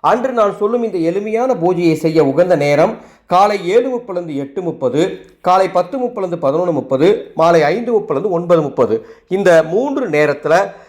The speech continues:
எந்த நேரத்துல உங்களால செய்ய முடியுமோ,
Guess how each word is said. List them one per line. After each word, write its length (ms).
எந்த 340
நேரத்துல 320
உங்களால 600
செய்ய 380
முடியுமோ, 640